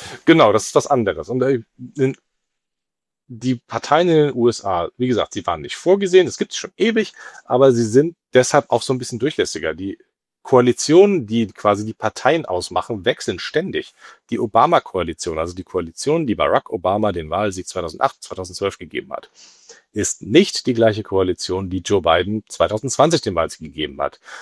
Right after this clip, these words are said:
Die Bush-Koalition von zweitausend, zweitausendvier ist nicht die von Donald Trump zweitausendsechzehn und schon gar nicht die von zweitausendvierundzwanzig. Äh, die von Donald Trump zweitausendsechzehn ist nicht die von zweitausendvierundzwanzig.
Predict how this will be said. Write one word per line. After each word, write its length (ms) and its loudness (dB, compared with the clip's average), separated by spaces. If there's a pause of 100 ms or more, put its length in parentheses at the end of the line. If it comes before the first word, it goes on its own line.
(180)
Die 140 4
Bush-Koalition 800 0
von 120 -14
zweitausend, 540 0
zweitausendvier 760 -2
ist 220 -10
nicht 320 -4
die 100 -6
von 460 -8
Donald 240 -6
Trump 160 -6
zweitausendsechzehn 720 -2 (400)
und 100 -8
schon 120 0
gar 140 2
nicht 140 -8
die 60 -4
von 140 -10
zweitausendvierundzwanzig. 1120 0 (880)
Äh, 140 6 (100)
die 340 -10
von 160 4
Donald 220 2
Trump 180 2
zweitausendsechzehn 640 0
ist 160 -12
nicht 160 -16
die 60 -14
von 140 -12
zweitausendvierundzwanzig. 1080 -12